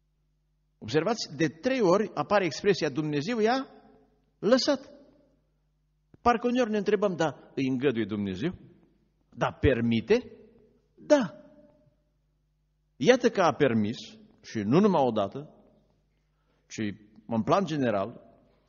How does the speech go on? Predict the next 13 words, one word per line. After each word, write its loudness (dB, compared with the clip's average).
ca -12
oamenii 2
să -6
ajungă, -4
așa -6
cum -4
scrie -4
de -2
la -2
versetul -4
douăzeci -4
și -12
nouă, -4